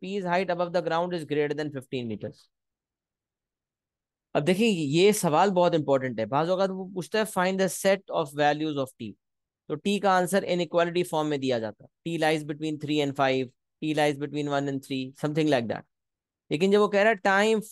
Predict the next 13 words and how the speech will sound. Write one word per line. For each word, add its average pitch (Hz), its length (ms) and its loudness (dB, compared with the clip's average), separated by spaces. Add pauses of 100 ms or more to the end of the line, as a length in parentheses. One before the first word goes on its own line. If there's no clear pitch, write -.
for 214 420 6
which", 226 440 2 (580)
याद 185 260 2
रखें, 175 260 0
for 190 560 0
का 202 120 -2
मतलब 180 320 -2
होता 180 320 0
है 196 160 0
ड्यूरेशन। 143 720 -6 (1300)
For 190 240 4
means 202 320 -2
duration, 156 760 -2